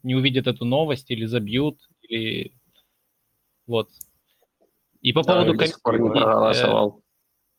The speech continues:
Speaker 1: да, и по поводу комиссий, э, при переводе, э, из сети XLR в эфир стоит десять с половиной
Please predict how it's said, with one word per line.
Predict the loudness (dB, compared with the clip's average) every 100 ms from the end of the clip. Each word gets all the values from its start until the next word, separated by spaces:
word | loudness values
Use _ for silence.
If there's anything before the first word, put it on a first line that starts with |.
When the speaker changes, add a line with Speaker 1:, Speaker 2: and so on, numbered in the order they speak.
| _ _
Speaker 1:
да, | -4 0 2
и |
по | 0
поводу | 0 2 2
комиссий, | 0 0 0 -4 -6 -6 -6 -8 -2
э, | 0 2 2 -2 -6 _ _ _ _ _ _ _ _
при | 0 0
переводе, | 2 0 2 2 2 0 0 -4 _ _ -10
э, | -8 -8 -10 -12
из | -10 -12 -8
сети | -8 0
XLR | 0 0 0 2 4
в | 2 -2
эфир | -2 -2 -2 -10 _ _ _
стоит | -14 0 2 2 0 -14
десять | -4 -2 -2 -10
с |
половиной | -6 -4 -2 -6 -8